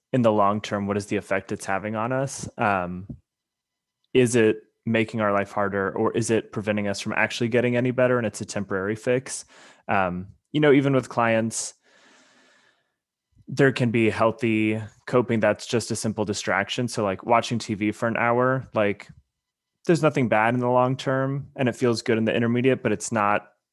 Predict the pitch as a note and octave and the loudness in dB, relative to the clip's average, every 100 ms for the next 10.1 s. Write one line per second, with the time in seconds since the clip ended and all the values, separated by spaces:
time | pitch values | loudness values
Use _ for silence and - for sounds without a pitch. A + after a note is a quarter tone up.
0 | _ D3 C3 A#2 A#2+ - A2+ G2+ G2+ F2+ | _ 2 4 4 0 -2 -4 0 0 0
1 | F#2 G2+ - C3 - B2 G#2+ G#2+ G2 F2+ | -2 -2 2 2 2 0 0 -2 -4 -6
2 | - A#2 - C3 C3+ - C3+ C#3 A2+ G#2+ | -6 -6 -2 2 2 2 -2 0 -2 0
3 | G#2 G#2 F#2+ G2 G#2+ - _ - A#2 A2 | 0 0 0 -2 -6 -12 _ -6 -4 0
4 | G#2 G2 - G#2 F#2 - G#2 G2+ - - | 0 0 -4 -6 -6 -6 -6 -4 -2 2
5 | C#3 B2+ B2+ - A2+ - _ - G2+ A2 | 2 2 -2 -2 -4 -4 _ -10 -6 -2
6 | G#2 G2 - - F#2 G2 F#2+ F#2 F#2 F#2 | -2 -2 -8 -14 -8 -6 -6 -8 -8 -8
7 | - G2+ E2+ G#2 - G#2+ A#2 - - G#2 | -10 -10 -8 -10 -8 -4 -4 -6 -10 -6
8 | F#2+ A2 B2+ A#2 A2 G#2 G#2 G#2 G2+ G2+ | -6 -2 -2 0 0 0 -2 -6 -8 -6
9 | F#2+ G2+ G#2 _ _ _ _ _ F#2 D2+ | -4 -4 -8 _ _ _ _ _ -6 -6
10 | - | -8